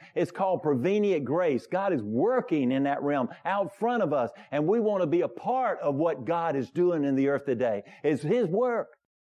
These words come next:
His power, His strength. He's changing lives out there, church. Cindy and I went to a doctor here this past week and to help with Cindy's neuropathy. And, uh, we,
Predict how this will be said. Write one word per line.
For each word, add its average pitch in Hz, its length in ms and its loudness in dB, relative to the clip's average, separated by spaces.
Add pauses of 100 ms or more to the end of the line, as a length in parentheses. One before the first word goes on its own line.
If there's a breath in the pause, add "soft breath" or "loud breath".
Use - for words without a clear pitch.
His 233 220 2
power, 214 540 -2 (240 soft breath)
His 220 240 0
strength. 190 480 -2 (640)
He's 202 220 0
changing 220 560 2
lives 127 400 0
out 110 220 0
there, 104 180 0
church. 160 340 -4 (840)
Cindy 131 320 0
and 127 120 0
I 123 120 0
went 123 260 0
to 117 100 2
a 104 60 2
doctor 123 560 -2 (380)
here 120 260 2
this 113 240 -2
past 113 420 -2
week 117 400 2
and 101 220 -2
to 104 100 -2
help 113 300 0
with 113 180 -2
Cindy's 113 380 0
neuropathy. 113 560 -4 (640)
And, 107 360 -2
uh, 101 180 0 (200)
we, 117 300 0